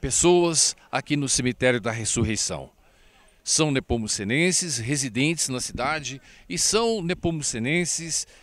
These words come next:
que residem em outras cidades em diversas partes do país. Neste dia importante, neste dia de muito respeito, as pessoas comparecem e vêm prestar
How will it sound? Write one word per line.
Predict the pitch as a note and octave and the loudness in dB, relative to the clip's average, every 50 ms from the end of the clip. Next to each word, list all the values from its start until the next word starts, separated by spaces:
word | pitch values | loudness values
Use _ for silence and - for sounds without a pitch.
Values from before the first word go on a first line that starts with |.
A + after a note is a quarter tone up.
| _ _ _ | _ _ _
que | - G3+ G3 G3 G3 E3+ - - | -8 -6 -6 -6 -6 -10 -12 -12
residem | - - F#3+ E3+ - G#3+ G#3+ G3+ G3+ G3 F#3 | -6 -4 -4 -2 -2 -4 -2 -2 -2 -2 0
em | F#3 F#3+ | 0 2
outras | G3+ A3+ A#3 - F#3+ F3 D#3+ | 2 2 2 0 -2 -4 -4
cidades | - D#3+ C3 D3 E3 E3+ E3+ C#3 D#3+ | -4 -2 2 2 2 2 2 0 -4
em | F3 | -6
diversas | C#3+ C#3+ C3 D#3+ F#3+ F#3+ - - D#3+ - | -6 -6 -4 -4 -2 -2 -2 -2 -4 -4
partes | - - D#3+ D#3 D3 - - C#3+ | -2 -2 -2 -2 -2 -4 -8 -6
do | C3 D#3+ | -6 -8
país. | C#3 - C#3+ B2 - G2 F2 F2 - - - _ - - - - _ _ - | -6 -6 -6 -6 -6 -10 -10 -6 -6 -6 -6 _ -14 -20 -20 -20 _ _ -6
Neste | C3+ F3 G3+ F#3+ - - E3 D3 | -2 -2 0 0 -2 -6 -8 -8
dia | A#2+ C3 B2+ A#2+ A2+ G#2 G2 G2+ | -8 -6 -6 -6 -6 -6 -8 -10
importante, | A#2 B2 - - F2 E2+ - - D#3 F3+ F#3 E3+ - - | -12 -14 -16 -18 -20 -20 -8 -4 -4 -4 -2 -2 -4 -6
neste | D#3 C#3+ C3+ - - C3+ | -6 -8 -8 -8 -8 -10
dia | A#2 A#2 A#2 A2+ | -10 -12 -12 -12
de | F#2+ G#2 | -12 -14
muito | G#2 A2 D#3 G#3+ A#3+ - - D#3 | -14 -10 -8 -8 -8 -8 -10 -12
respeito, | C#3+ A#2 - - - E3 F3 F3 - - - D#3 - - - - - - - - | -8 -8 -8 -6 -2 0 0 0 -2 -6 -14 -18 -18 -20 -20 -20 -20 -20 -16 -14
as | - A#2 | -12 -12
pessoas | - - B2+ - - C3 A#2+ A2 G2+ - | -12 -10 -8 -8 -8 -8 -8 -8 -8 -8
comparecem | - G#2+ F#2 - E2+ F2 G#2 B2 C#3+ D3 C#3+ - - C#3 C3 _ - - _ | -10 -10 -18 -18 -16 -10 -4 -2 -2 -2 -2 -4 -6 -8 -12 _ -20 -20 _
e | - C3 C3 | -14 -10 -8
vêm | D3+ D3 | -8 -8
prestar | C3+ - B2+ A#2+ - - A#2 A2+ A2+ G#2 F#2+ | -6 -6 -8 -6 -6 -4 -2 -2 -2 -2 -4